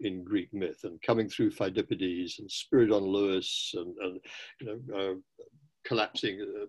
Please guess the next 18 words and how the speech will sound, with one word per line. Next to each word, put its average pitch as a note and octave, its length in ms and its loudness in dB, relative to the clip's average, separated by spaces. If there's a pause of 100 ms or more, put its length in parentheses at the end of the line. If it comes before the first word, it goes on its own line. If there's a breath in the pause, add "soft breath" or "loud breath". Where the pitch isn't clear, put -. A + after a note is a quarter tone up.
uh, A2 40 -2
uh, G2+ 340 0
and G#2+ 140 2
then, A2+ 220 6
uh, A2+ 180 4
uh, G2+ 300 6 (180)
Spiridon C3 300 12
Lewis A2+ 200 10
wi-, A#2 200 6
winning A2+ 320 8
the G2 340 8 (220 soft breath)
first B2 300 6
Olympic A2+ 260 6
marathon, G#2+ 460 4 (340 soft breath)
Dorando G#2 400 6
Pietri, G2+ 800 6 (580)
Roger G2 240 -4
Bannister, G#2 960 8